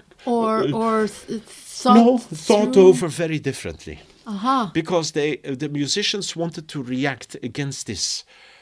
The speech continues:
Speaker 2: um, this heavy post-romantic music
Speaker 1: Yeah.
Speaker 2: that had been part of this Second World War. Ultimately, ultimately it was that, you know. Why, why did the Nazis go back to Wagner? Because this was a,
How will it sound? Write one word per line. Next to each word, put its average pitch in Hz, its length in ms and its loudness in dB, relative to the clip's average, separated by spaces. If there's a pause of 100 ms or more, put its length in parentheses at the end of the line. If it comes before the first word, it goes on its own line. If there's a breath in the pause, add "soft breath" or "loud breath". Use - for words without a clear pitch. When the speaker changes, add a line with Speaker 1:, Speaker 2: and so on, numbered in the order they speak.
(140 soft breath)
Speaker 2:
um, 113 380 -6
this 117 460 -8 (180)
heavy 127 580 -4 (260)
post-romantic 165 1120 -2
music 117 640 -8
Speaker 1:
Yeah. 214 200 -12
Speaker 2:
that 131 120 -6
had 131 220 -8
been 110 180 -6
part - 600 -8 (380 soft breath)
of 95 200 -8
this 82 160 -8
Second 87 440 -8
World 98 320 -20
War. 92 260 -18 (120)
Ultimately, 104 640 -10
ultimately 123 720 -6
it 76 140 -20
was - 220 -14
that, - 360 -20
you - 60 -20
know. 104 220 -20 (440 loud breath)
Why, 101 200 -12
why 110 300 -8
did 139 420 -8
the 127 80 -6
Nazis 147 420 -6
go 135 180 -4
back 147 360 -10
to 151 280 -4
Wagner? 110 540 -6
Because 104 480 -12
this - 280 -12
was 104 260 -10
a, 113 260 -8